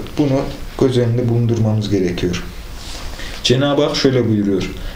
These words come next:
Nuh'un kavminden kafir olan ileri gelenler dediler ki,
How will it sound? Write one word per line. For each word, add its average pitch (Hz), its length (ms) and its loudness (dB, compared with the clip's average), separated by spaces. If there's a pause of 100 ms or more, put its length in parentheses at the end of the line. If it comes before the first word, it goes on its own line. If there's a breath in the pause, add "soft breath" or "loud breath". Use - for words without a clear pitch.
(160 loud breath)
Nuh'un 165 340 2
kavminden 139 640 2
kafir 131 300 4
olan 120 320 2 (160)
ileri 123 360 2
gelenler 120 480 2
dediler 110 420 2
ki, 90 180 0